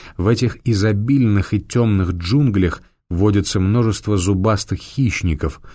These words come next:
рвущих друг у друга добычу, нефтяные бароны грызутся между собой из-за барышей,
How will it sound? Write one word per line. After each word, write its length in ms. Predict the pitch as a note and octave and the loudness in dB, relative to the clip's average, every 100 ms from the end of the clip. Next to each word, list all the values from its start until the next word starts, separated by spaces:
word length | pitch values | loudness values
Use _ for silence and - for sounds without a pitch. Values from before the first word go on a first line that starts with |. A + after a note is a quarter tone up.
| - _ - | -20 _ -6
рвущих 800 | F2+ G#2 G2+ B2 - - G#2+ F#2+ | 0 2 4 2 2 -2 -2 0
друг 260 | A#2 G#2+ | 0 2
у 60 | G#2+ | 0
друга 260 | G#2+ G2+ | 2 2
добычу, 760 | G2+ A2 B2 B2+ D2+ - D2+ - _ _ - | 2 2 2 0 0 -4 -8 -10 _ _ 0
нефтяные 540 | G#2 - A2 G#2+ A2 | 0 2 0 2 2
бароны 460 | G2 G#2+ A#2+ A2+ G#2 | 2 2 4 2 2
грызутся 680 | F#2 A2 G2 A#2+ A#2 - | 2 2 2 0 0 0
между 320 | G2+ G2+ F#2+ G2+ | 0 2 0 -2
собой 380 | G#2+ G2+ A2+ | -2 0 2
из-за 200 | G#2 F#2+ | 2 2
барышей, 880 | G2 G2+ G#2 - - C3 G2 D2+ - | 2 2 0 -2 -2 0 0 -2 -8